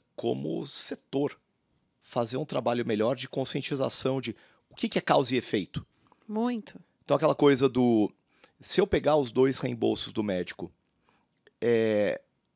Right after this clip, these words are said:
Speaker 1: o que que acontece? Acontece que dos vinte e três por cento de reajuste, talvez três pontos percentuais seja a história, quatro pontos percentuais seja a história dos dois reembolsos.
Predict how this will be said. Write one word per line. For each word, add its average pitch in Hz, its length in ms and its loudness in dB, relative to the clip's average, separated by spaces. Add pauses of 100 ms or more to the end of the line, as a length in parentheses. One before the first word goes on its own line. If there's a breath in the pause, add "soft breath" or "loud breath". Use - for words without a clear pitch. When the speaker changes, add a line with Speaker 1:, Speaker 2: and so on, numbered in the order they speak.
(100)
Speaker 1:
o - 40 -20
que 220 100 -10
que 196 40 -8
acontece? 123 640 -4 (500)
Acontece 214 400 -2
que 208 120 -6
dos 160 240 -2
vinte 165 220 -4
e - 40 -10
três 127 220 0
por 117 120 -10
cento 117 200 -4
de 107 80 -6
reajuste, 113 600 -2 (320)
talvez 143 540 0 (480 soft breath)
três 190 300 0
pontos 143 260 0
percentuais 139 640 2
seja 180 220 0
a - 20 -2
história, 160 340 -4
quatro 180 260 -2
pontos 165 160 -6
percentuais 123 540 -4
seja 196 200 -2
a - 20 0
história 170 280 -2
dos 151 200 -10
dois 156 180 -2
reembolsos. 151 500 -4